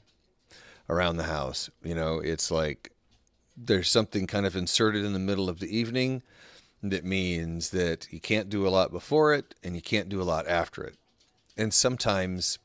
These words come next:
that's kinda helpful, right? 'Cause it says, "All right, I mean, I know what I'm doing." I-, it's almost like m-, during my business day, my work day,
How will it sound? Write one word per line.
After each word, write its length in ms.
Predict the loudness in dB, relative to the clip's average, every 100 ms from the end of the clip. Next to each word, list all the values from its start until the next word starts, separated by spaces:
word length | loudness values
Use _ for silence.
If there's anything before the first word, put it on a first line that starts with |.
| -2
that's 160 | -2 2
kinda 220 | 0 2
helpful, 440 | 0 0 -10 -12 _ 0
right? 320 | 0 0 -2
'Cause 160 | -4
it 140 | -2 -2
says, 480 | 0 0 -2 -6 -8 _ _ _ _ _ -20 _ _ _ _ _ _ _ _ _ _ _ -10
"All 80 | 0
right, 240 | 2 2 2
I 120 | 2
mean, 160 | 4
I 80 | 4
know 180 | 4 4
what 160 | 4 2
I'm 140 | 0
doing." 500 | 2 4 2 -2 -8 _ _ _ _ _ _ _ _ _ _ _
I-, 140 | -4 -4 -6 -4
it's 220 | 2 4
almost 400 | 6 6 4 2
like 240 | 2 2 -16 -10 -8
m-, 120 | -8 2
during 240 | 6 6
my 160 | 6 2
business 600 | 4 4 6 2 0 -2
day, 420 | 0 2 4 4
my 160 | 2 2
work 280 | 2 2 0
day, 420 | 0 0 -2